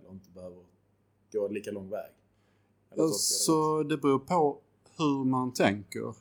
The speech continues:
Speaker 2: Eh, för tänker man att, eh, ja, men de andra kommer att bli bättre och ha större möjligheter att vinna S M-guld om de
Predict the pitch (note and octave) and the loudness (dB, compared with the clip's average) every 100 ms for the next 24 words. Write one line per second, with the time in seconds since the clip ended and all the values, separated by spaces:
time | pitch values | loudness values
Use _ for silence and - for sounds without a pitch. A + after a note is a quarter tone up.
0 | _ C3+ C3 C3 B2+ - - D3 A#2 A#2 | _ -2 0 0 -2 -4 0 0 0 0
1 | A2+ A2+ - A#2+ A2+ - _ _ - A2+ | 0 -2 -2 -2 -2 -6 _ _ -2 0
2 | A2 G#2+ G#2+ _ _ _ _ _ C#3+ D3+ | 0 -4 -8 _ _ _ _ _ -2 0
3 | D3+ F#3+ C#3+ G#2+ G#2+ A2+ A2 G#2 G#2+ G#2+ | 0 2 2 2 0 -4 -6 -6 -4 0
4 | D3+ - - G#2 G#2+ B2+ A2+ - - A#2+ | 0 -2 -10 -6 -6 -4 -6 -6 -2 2
5 | A2+ A2 - _ _ - - B2 A2 A#2 | 4 2 -6 _ _ -2 4 6 6 0
6 | A2+ A2 A2 A2+ A2+ A#2+ D3+ G#2 F2 F#2 | -2 -4 -4 -4 -2 -2 -2 -4 -6 -10
7 | G2+ G#2+ _ _ - A2+ A2 | -18 -20 _ _ -8 -6 -4